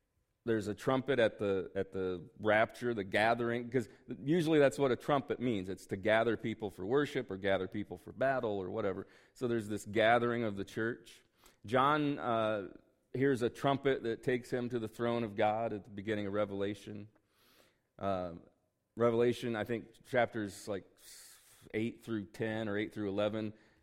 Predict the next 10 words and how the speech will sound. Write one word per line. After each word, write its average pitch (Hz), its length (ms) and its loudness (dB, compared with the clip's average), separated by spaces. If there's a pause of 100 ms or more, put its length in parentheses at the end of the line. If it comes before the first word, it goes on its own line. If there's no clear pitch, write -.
(140)
mention, 110 600 -4
like, 110 200 -6
seven 127 500 2
more 117 280 0
trumpets 113 680 -8
that 101 160 0
all 107 480 2 (920)
precede 110 480 -6
different 104 360 -2 (440)
events. 101 560 -6